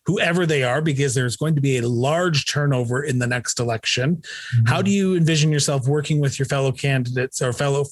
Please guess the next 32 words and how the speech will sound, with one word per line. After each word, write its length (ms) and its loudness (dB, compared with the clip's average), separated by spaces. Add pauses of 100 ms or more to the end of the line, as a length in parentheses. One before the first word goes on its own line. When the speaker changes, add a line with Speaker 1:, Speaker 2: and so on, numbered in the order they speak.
(160)
Speaker 1:
councillors 520 0 (320)
to 160 2
ensure 480 2
that 220 -2
this 140 -2
project 600 -2 (160)
finally, 640 0 (260)
finally 520 0
sees 320 -2
a 80 0
shovel 280 0
in 60 -2
the 80 -4
ground 400 -2 (300)
and 140 2
we 100 2
stop, 520 -2
and 140 2
I 80 0
apologize 760 0
for 120 -2
anyone 320 2
listening, 320 0
but 160 0 (400)
dithering 420 2
around 480 0
and 220 0
s-, 240 -4
just 260 -2 (220)
gets 320 -2
the 80 -4
project 420 -2